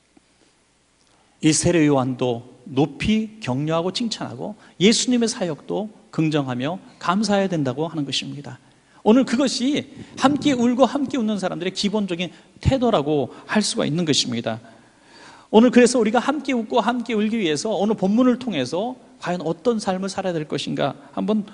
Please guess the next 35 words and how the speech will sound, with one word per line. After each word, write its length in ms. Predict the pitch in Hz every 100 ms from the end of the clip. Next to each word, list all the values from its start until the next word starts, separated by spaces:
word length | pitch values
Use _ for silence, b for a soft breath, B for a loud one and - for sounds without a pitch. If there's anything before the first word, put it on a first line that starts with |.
| B
어, 200 | - 87
살펴보도록 480 | - 185 196 165 156
하겠습니다. 400 | 160 151 147 139
첫째로 360 | 139 220 233 214
우리가 600 | 170 160 214 139 - - B B B B
주님 340 | - 220 247 233
안에서 300 | 190 - 202
한 260 | 262 254
지체인 640 | - 196 - - 262 247
것을 680 | 208 160 - 208 269 285 - - -
깨달아야 760 | 285 294 262 147 131 156 - -
우리는 240 | 139 160 160
함께 320 | 277 - 240
울고 580 | 170 160 170 214 254 B -
함께 280 | 220 208 165
웃을 260 | 143 160
수가 200 | 147 -
있습니다. 440 | 127 131 117 117 117
사 240 | - 160
절과 280 | 190 214 214
오 180 | 139 165
절입니다. 540 | 202 165 117 113 247 - B B B B B
"우리가 240 | 175 220 247
한 200 | - 330
몸에 560 | 277 151 208 262 - -
많은 240 | 135 156
지체를 360 | 151 170 175 156
가졌으나 580 | 143 131 - 139 127 127
모든 260 | 151 185 233
지체가 540 | - - 220 139 190 -
같은 480 | 185 175 - - 214
기능을 540 | 226 233 262 - -
가진 280 | - 147 185
것이 240 | 170 -
아니니 540 | 165 131 156 196 110